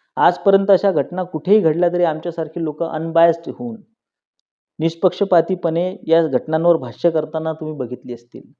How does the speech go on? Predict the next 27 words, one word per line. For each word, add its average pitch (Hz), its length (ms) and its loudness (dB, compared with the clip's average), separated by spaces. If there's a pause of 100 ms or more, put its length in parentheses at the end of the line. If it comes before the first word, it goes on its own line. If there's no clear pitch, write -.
(520)
पण 175 200 6 (560)
ज्या 160 220 6
पद्धतीने 165 760 -2
आज 170 460 2
रोजी 127 640 -2 (920)
ही 202 100 6
प्रसार 180 400 2
माध्यमं, 151 500 -2
समाज 156 380 -6
माध्यमं 131 560 -6 (460)
हे 202 200 6
फार 196 160 2
एकांगी 196 580 4
झालेली 147 360 -4
आहेत 123 260 -4 (100)
आणि 147 200 -6
ममता 139 460 -2
बॅनर्जीच्या 180 600 -2
राज्यामध्ये 151 520 -6
घडलेल्या 135 520 -6
घटनेबद्दल 131 600 -12
जर 143 160 -4
का 156 100 -4
डॉक्टर 131 500 0
एकत्र 202 340 2
आले 143 200 -2
नसते, - 520 -14